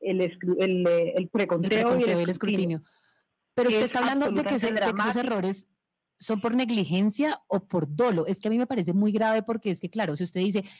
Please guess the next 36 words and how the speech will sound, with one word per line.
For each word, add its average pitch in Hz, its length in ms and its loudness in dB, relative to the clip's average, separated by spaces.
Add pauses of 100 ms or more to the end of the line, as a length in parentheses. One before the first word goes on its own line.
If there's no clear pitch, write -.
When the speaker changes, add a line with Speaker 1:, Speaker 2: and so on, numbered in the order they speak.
(100)
Speaker 2:
eh, 208 180 -2 (100)
se 220 180 -2
doblaron, 220 580 2
digamos, 202 440 0
el, 220 160 -6
el, 220 200 -12 (120)
el, 196 260 -6
la 190 80 0
votación 175 840 -2
y 208 100 -6
las 208 140 0
diferencias 175 420 -4
entre 196 180 -4
el 190 60 -8
preconteo 185 400 -6
y - 40 -2
el 151 40 -4
escrutinio, 165 720 -6
usted 175 220 -8
está 160 160 -6
dejando 185 340 0
un 196 120 0
tufo 220 340 0
en 202 120 2
el 208 80 0
aire 156 260 0
como 196 280 -2
de, 156 200 -2 (240)
aquí 185 260 -2
se 269 120 0
favoreció 190 440 0
a 156 40 2
un 151 80 -4
candidato 202 760 0 (520)
con 202 160 4
intención. 160 600 0